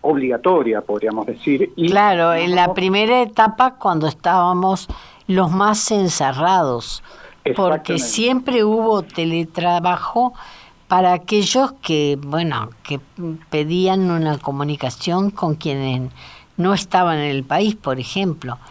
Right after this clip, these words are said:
Speaker 2: Pero
Speaker 1: Exactamente.
Speaker 2: ahora el tema era seguir trabajando desde tu casa.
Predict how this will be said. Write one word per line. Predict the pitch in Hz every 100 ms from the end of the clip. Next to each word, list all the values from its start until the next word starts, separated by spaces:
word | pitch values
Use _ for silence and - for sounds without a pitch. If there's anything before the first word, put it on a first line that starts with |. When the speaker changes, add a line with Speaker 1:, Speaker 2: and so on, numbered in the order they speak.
| - - - -
Speaker 2:
Pero | 202 196
Speaker 1:
Exactamente. | 196 202 226 254
Speaker 2:
ahora | 285 285
el | 226 196 -
tema | 226 254 294 262
era | 240 254 254
seguir | - - 190 196 226 220
trabajando | 220 180 160 - 202 214 240 220
desde | 175 156 143 135
tu | - 156
casa. | - 160 160 - -